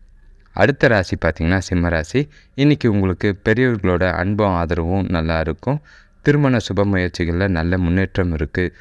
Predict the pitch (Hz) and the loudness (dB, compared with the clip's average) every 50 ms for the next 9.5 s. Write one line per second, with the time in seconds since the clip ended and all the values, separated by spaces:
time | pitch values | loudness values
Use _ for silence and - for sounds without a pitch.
0 | - _ _ _ - 127 131 135 139 127 107 107 101 92 85 95 90 85 87 - | -20 _ _ _ -2 0 2 2 2 2 2 2 0 2 2 0 0 0 -2 -2
1 | - 98 98 85 90 98 110 120 117 - - - 92 87 87 87 85 80 78 78 | 0 0 0 2 0 0 2 2 0 0 -2 -4 -2 -2 0 0 0 0 -2 -2
2 | 78 80 107 127 127 104 85 87 98 107 - 80 78 82 85 80 92 87 101 - | 0 0 0 0 0 -2 0 0 0 0 0 0 0 -2 -2 -2 0 -2 -2 -2
3 | - - 78 78 82 98 92 - 78 73 76 73 - - 131 147 - - - - | -2 -4 -2 0 0 -2 -2 -2 -4 -4 -4 -4 -2 -2 -2 -2 -6 -14 -20 -20
4 | - _ _ - 123 120 123 131 123 - 107 92 - 98 90 87 82 95 95 92 | -20 _ _ 0 2 2 2 2 0 0 -2 -2 0 0 0 0 0 0 -2 -2
5 | - - - - - - - 82 87 87 104 131 - - - _ _ _ - 107 | -6 -14 -20 -20 -6 -2 0 0 2 2 0 -2 -4 -10 -20 _ _ _ 0 2
6 | 110 120 127 123 117 110 107 110 104 98 - 92 85 87 98 80 110 120 120 - | 2 2 4 2 2 2 2 0 -2 -2 -2 0 0 0 0 0 -2 -2 -2 -6
7 | _ - 135 135 135 123 113 98 - - 98 104 104 - 85 85 92 101 95 101 | _ 0 0 2 2 2 0 -2 0 0 0 0 0 0 -2 0 0 0 0 0
8 | 92 85 82 78 80 78 76 - - 82 76 82 98 113 - 85 78 76 73 73 | -2 0 0 -2 -2 -4 -6 -6 -6 -2 0 0 0 0 0 -2 -2 -4 -4 -2
9 | 73 76 76 76 76 73 - - 87 80 | -2 -2 -2 -4 -4 -6 -4 -4 -4 -4